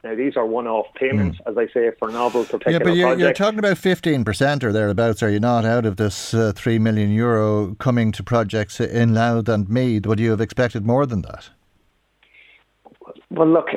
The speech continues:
Speaker 1: we could get into this battle. Of course, from my point of view, I want to see nearly everything coming here, but that's not realistic. The rea-, but the, now, the other thing I said, no, no more than the issue I have around, um, the change in relation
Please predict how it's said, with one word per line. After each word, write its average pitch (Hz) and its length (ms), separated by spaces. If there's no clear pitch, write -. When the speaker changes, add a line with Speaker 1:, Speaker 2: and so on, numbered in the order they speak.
Speaker 1:
we 156 160
could 147 160
get 147 160
into 170 200
this 127 200
battle. 123 360
Of 113 120
course, 156 260
from 131 140
my 139 180
point 143 280
of 110 80
view, 120 220
I 127 120
want 120 220
to 117 120
see 123 140
nearly 120 380
everything 127 380
coming 117 280
here, 113 320
but 107 220
that's 139 240
not 117 320
realistic. 117 680
The 123 120
rea-, 123 400
but 131 160
the, 120 160
now, 113 260
the 117 160
other 147 180
thing 127 220
I 110 200
said, 117 280
no, 117 140
no 123 180
more 143 240
than 143 120
the 127 140
issue 127 300
I 113 80
have 120 280
around, 117 480
um, 117 320
the 101 100
change 120 420
in 113 100
relation 117 640